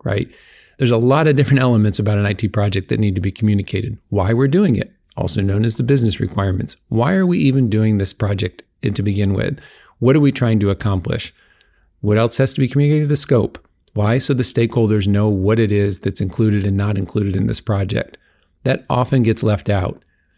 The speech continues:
Are you completing a raci matrix? Are you doing a stakeholder matrix as part of the communications planning to make sure that the right people get the right messages and know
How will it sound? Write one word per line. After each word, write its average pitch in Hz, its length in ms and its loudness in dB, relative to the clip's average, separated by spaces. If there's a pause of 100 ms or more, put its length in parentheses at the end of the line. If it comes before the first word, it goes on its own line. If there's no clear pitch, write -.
(160)
Are 120 80 2
you 110 120 2
completing 123 400 2
a - 20 2
raci 131 320 2
matrix? - 500 0
Are 113 120 -2
you 101 100 2
doing 104 220 2
a 107 40 0
stakeholder 107 520 0
matrix - 580 -2
as 104 160 -2
part - 380 -2
of 110 100 -2
the 104 80 -2
communications 107 720 -2
planning 107 540 0
to - 140 -4
make 107 200 0
sure 117 380 0
that 101 220 -4
the 104 80 0
right 110 400 -2
people 110 340 0
get 110 220 -2
the 110 100 -2
right 107 260 0
messages 104 680 -2
and 104 180 0
know 107 320 0